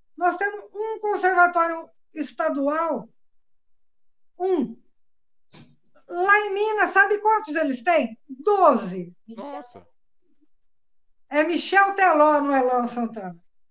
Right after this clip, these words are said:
Speaker 1: É Michel Teló.
Speaker 2: <laughs>
Speaker 1: Eu, eu, eu es-, eu confundi o nome. Obrigada aí, assistência técnica.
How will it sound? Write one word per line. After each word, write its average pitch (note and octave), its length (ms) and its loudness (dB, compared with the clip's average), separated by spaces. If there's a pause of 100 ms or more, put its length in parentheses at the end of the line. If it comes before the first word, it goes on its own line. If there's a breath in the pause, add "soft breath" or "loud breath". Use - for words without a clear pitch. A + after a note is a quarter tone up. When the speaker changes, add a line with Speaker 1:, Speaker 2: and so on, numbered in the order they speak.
(300)
Speaker 1:
É A#3+ 60 -6
Michel E4 580 -2
Teló. C4+ 360 0
Speaker 2:
<laughs> - 280 -14 (640)
Speaker 1:
Eu, C4 380 2
eu, B3 400 -6 (920)
eu C4+ 120 -2
es-, - 260 -8 (100)
eu B3+ 560 -2 (120)
confundi D4 420 -2
o D#4 80 -4
nome. G#3 420 -2 (960)
Obrigada G4+ 540 4
aí, G4+ 160 0
assistência F#4+ 640 -2
técnica. B3+ 580 2